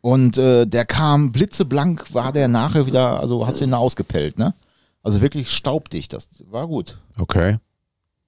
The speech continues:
Speaker 2: Also ich hab auch so ein dreilagiges Gerät, aber ich hab's noch nie ausgepackt. Ich weiß nicht warum.
Speaker 1: Toilettenpapier meinst du?
Speaker 2: Nein,
Speaker 1: Ach so.
Speaker 2: von das, von die, von dieser
Speaker 1: <laughs>
Speaker 2: Softgarage oder wie, dieser, dieses Fahrzeugcover direkt für mein Auto. Es gab, es gab für den Impala gab es so ein Ding.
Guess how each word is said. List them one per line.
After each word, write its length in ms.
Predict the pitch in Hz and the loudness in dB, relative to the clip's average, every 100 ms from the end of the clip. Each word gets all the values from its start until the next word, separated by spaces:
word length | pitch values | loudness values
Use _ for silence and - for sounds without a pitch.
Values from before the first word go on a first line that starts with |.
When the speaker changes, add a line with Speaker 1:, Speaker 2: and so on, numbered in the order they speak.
| _ _ | _ _
Speaker 2:
Also 180 | 92 101 | 0 2
ich 80 | 123 | 2
hab 140 | 120 | 0
auch 100 | 135 | 0
so 80 | 131 | 2
ein 60 | 120 | 2
dreilagiges 720 | - 135 143 127 127 120 117 | 2 2 2 0 0 -2 -2
Gerät, 360 | - 117 120 78 | 2 4 4 2
aber 120 | 90 | 0
ich 80 | 101 | 0
hab's 160 | - | 0
noch 80 | 113 | 4
nie 120 | 113 | 4
ausgepackt. 500 | 120 - - - - - _ _ _ _ _ _ _ _ _ _ _ _ _ _ _ | 4 0 -2 -4 -6 -10 _ _ _ _ _ _ _ _ _ _ _ _ _ _ _
Ich 80 | - | -4
weiß 160 | 78 - | -2 0
nicht 140 | 85 | 0
warum. 280 | 110 123 95 - - | 2 2 0 -4 -4
Speaker 1:
Toilettenpapier 680 | 117 120 120 98 85 - 85 | 0 0 0 0 -2 0 0
meinst 300 | 78 73 - | 0 -2 -2
du? 40 | 90 | 0
Speaker 2:
Nein, 480 | 92 113 127 131 117 | 2 2 4 4 4
Speaker 1:
Ach 60 | |
so. 200 | 113 101 90 | 4 2 -2
Speaker 2:
von 180 | - 107 | -2 0
das, 300 | 110 - - | 0 -4 -12
von 280 | - 107 104 | 0 2 4
die, 80 | 95 | 2
von 220 | - 95 | -2 0
dieser 200 | 85 82 | 2 2
Speaker 1:
<laughs> 20 | |
Speaker 2:
Softgarage 840 | - 98 - 98 85 85 85 90 | 0 -6 -4 -4 0 0 0 0
oder 200 | 92 85 | 0 0
wie, 100 | 87 95 - - - - - | -2 -4 -6 -2 -2 -2 -6
dieser, 200 | 95 98 | -2 0
dieses 360 | 98 95 92 | 2 2 2
Fahrzeugcover 680 | - 98 - 92 - 90 90 | 0 -2 -2 -6 -4 -2 -2
direkt 360 | 92 101 147 - | -2 -2 -2 0
für 120 | 151 | 2
mein 260 | 220 254 | 2 2
Auto. 240 | 208 - 95 | 2 2 0
Es 120 | - | 0
gab, 180 | 135 - - | -2 -2 -12
es 160 | 110 98 | -10 -2
gab 200 | 131 - | 0 0
für 100 | 117 | 0
den 160 | 110 104 | 2 2
Impala 420 | 85 110 151 156 | 0 0 0 0
gab 220 | 143 135 | -2 -2
es 80 | 131 | 0
so 60 | 131 | 2
ein 100 | 113 | 4
Ding. 200 | 87 | 2